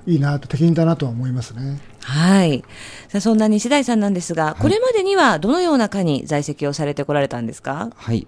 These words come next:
Speaker 3: えー、今までにですね、ここに来るまでに五つの課に、えー、在籍をし、えー、いたしておりまして、
Speaker 2: はい。
Speaker 3: えー、まず、えー、入った時には、えー、路政課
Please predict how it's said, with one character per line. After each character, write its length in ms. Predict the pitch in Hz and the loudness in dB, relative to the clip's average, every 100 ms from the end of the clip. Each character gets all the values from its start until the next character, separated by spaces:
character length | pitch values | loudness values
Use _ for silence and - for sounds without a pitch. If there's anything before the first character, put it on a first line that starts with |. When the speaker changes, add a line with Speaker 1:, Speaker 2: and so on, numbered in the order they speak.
| - | -6
Speaker 3:
え 480 | 87 85 85 82 87 | -4 -2 0 0 -2
ー、 40 | |
今 220 | 92 123 | -2 -2
ま 120 | 131 139 | -2 0
で 140 | 139 | 0
に 100 | 82 | 0
で 80 | 73 | -4
す 160 | - | -6
ね、 240 | 90 104 110 | -2 0 -2
こ 80 | - | -4
こ 80 | 117 | -2
に 80 | 113 | -2
来 80 | 139 | 0
る 80 | |
ま 100 | 123 | 0
で 140 | 85 76 | 0 -2
に 120 | 78 | -6
五 240 | 98 - - | -8 -12 -6
つ 100 | 135 | -2
の 160 | 92 | -2
課 300 | - 76 71 - _ _ - | -2 -6 -8 -12 _ _ 0
に、 260 | 135 - - | 0 0 -4
え 560 | 85 80 80 78 78 73 | -2 -2 -2 -2 -4 -4
ー、 40 | |
在 160 | 85 80 | -4 -4
籍 240 | 82 78 | -6 -8
を 40 | 78 | -10
し、 120 | - - _ - | -14 -20 _ -10
え 580 | 85 73 73 71 71 71 | -8 -6 -6 -6 -6 -8
ー、 20 | |
い 40 | 71 | -8
た 140 | 78 | -10
し 80 | 76 | -10
て 80 | 76 | -8
お 60 | |
り 40 | 69 | -6
ま 140 | 73 | -8
し 80 | - | -6
て、 260 | 101 98 - | -2 -2 -2
Speaker 2:
は 140 | 156 | -6
い。 100 | 170 - | -6 -2
Speaker 3:
え 160 | 85 | -2
ー、 40 | 95 | 0
ま 120 | 143 | 0
ず、 240 | 113 69 | -2 -4
え 380 | 67 80 76 76 | -4 -4 -2 -4
ー、 40 | 76 | -4
入 100 | 120 | -6
っ 40 | |
た 160 | - 95 | -2 -4
時 200 | 87 101 | -2 -4
に 160 | 92 | 0
は、 220 | 110 104 - - | 0 -2 -4 -8
え 200 | 76 76 | -6 -4
ー、 80 | 80 | -2
路 20 | |
政 380 | 90 - 120 117 | -4 -2 -2 -2
課 240 | 107 95 | -4 -4